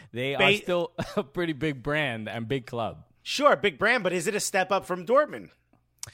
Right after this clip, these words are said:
Speaker 1: Uh, yes. Yes.
Speaker 2: I
Speaker 1: That's,
Speaker 2: don't
Speaker 1: uh,
Speaker 2: think
Speaker 1: well,
Speaker 2: so.
Speaker 1: as far as, uh, uh, you
Speaker 2: People
Speaker 1: know.
Speaker 2: are saying Alexis being Alexis. I think I just saw Alexis blush. Morgan Tenza said, "Alexis, do you actually have a soccer show?" <laughs> I was thinking of Arsenal. <laughs>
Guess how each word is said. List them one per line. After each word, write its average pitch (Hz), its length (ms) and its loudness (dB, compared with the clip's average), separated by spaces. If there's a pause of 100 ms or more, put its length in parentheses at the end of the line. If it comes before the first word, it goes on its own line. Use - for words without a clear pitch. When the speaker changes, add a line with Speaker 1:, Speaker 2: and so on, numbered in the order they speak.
(600)
Speaker 1:
Uh, 165 640 0
yes. 151 560 -6 (220)
Yes. - 520 -4 (880)
Speaker 2:
I 165 160 4
Speaker 1:
That's, 156 100 -4
Speaker 2:
don't 139 140 0
Speaker 1:
uh, 135 60 -2
Speaker 2:
think 117 120 -6
Speaker 1:
well, 123 80 -6
Speaker 2:
so. - 80 -4
Speaker 1:
as 143 220 -4
far 160 200 0
as, 160 160 -6
uh, - 20 -12 (100)
uh, 127 480 -2 (260)
you 123 140 -4
Speaker 2:
People 113 140 2
Speaker 1:
know. 208 60 4
Speaker 2:
are 160 60 4
saying 156 320 -2 (300)
Alexis 156 380 0
being 135 180 -2
Alexis. 156 520 0
I 131 100 -2
think 143 120 -4
I 151 60 0
just 131 160 -6
saw 147 100 2
Alexis 131 260 -4
blush. 139 400 0 (300)
Morgan 170 260 2
Tenza 170 300 0
said, 156 180 0
"Alexis, 160 300 0
do 151 100 -8
you 165 160 0
actually 143 360 -2
have 151 100 -4
a 143 80 -4
soccer 147 400 -2
show?" 113 260 -4 (200)
<laughs> - 180 4
I 226 1300 2
was 233 200 0
thinking 269 360 0
of 233 120 4
Arsenal. 202 560 6
<laughs> 175 260 4